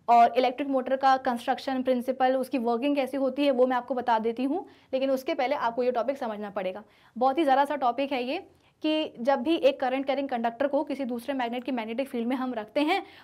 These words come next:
तो वो एक फोर्स एक्सपीरियंस करता है। कैसे एक्सपीरियंस करता है, चलो हम देख लेते हैं एक सिमुलेशन।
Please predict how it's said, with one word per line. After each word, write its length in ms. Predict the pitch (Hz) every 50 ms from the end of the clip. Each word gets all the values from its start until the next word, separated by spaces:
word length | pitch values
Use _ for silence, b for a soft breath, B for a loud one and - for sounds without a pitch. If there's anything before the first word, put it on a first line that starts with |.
| B -
तो 80 | 269
वो 120 | 254 247 269
एक 180 | - - -
फोर्स 320 | - - 302 277 277 277 -
एक्सपीरियंस 460 | 240 - - - 220 214 214 214 214
करता 280 | - 202 180 - - 202
है। 180 | 190 185 220 b b b b _
कैसे 220 | - 294 285 285 349
एक्सपीरियंस 400 | 330 330 - 330 311 320 330 320
करता 260 | 339 320 294 - 330
है, 160 | 330 349 381 381 -
चलो 200 | - 254 247 269
हम 180 | 285 277 285 262
देख 180 | 254 262 262
लेते 200 | 277 269 269 277
हैं 140 | 269 277 285
एक 300 | - 277 370 370 - - - _ - -
सिमुलेशन। 540 | 285 262 240 220 202 185 - - - -